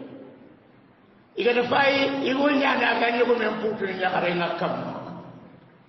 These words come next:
Ikhwati fillah, Allah ga no tanga munafiqa, um Allah ga no, o, o, o nenu logoda. La ga ngaba, ya bu logoda garante, munafiqi,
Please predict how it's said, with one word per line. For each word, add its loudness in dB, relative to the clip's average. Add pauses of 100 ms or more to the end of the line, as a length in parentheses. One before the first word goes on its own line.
(920)
Ikhwati 0
fillah, 2 (880)
Allah 0
ga 2
no 2
tanga 0
munafiqa, 2
um 2
Allah 2
ga 2
no, 0
o, 4
o, 2
o 4
nenu 4
logoda. 4 (640)
La 2
ga 4
ngaba, 4
ya 2
bu 0 (100)
logoda 2
garante, 2
munafiqi, 2